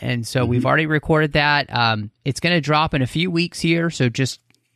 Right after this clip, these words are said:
Speaker 1: take a, you know, just keep looking out on the feed. You're gonna find it. And I think it's just gonna be a lot of fun. Um, honestly, if the first episode is any indication, it was fantastic.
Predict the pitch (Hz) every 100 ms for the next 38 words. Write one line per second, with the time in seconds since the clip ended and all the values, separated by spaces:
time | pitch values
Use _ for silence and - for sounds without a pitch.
0 | _ - 156 170 165 143 131 120 110 113
1 | 127 - 175 175 151 160 147 143 156 -
2 | 143 143 135 139 131 135 127 120 117 127
3 | 127 - 127 127 123 123 - _ _ _
4 | _ _ _ _ _ _ - 151 220 226
5 | 233 233 - 190 170 160 147 147 127 143
6 | 143 120 113 - - - - 131 131 120
7 | 127 170 208 - 143 123 - _ _ _
8 | _ _ 156 135 - 185 208 - - -
9 | 147 180 - 185 196 175 131 - 151 151
10 | 156 147 139 135 143 151 196 208 - _
11 | _ _ - 170 190 170 135 151 160 143
12 | - -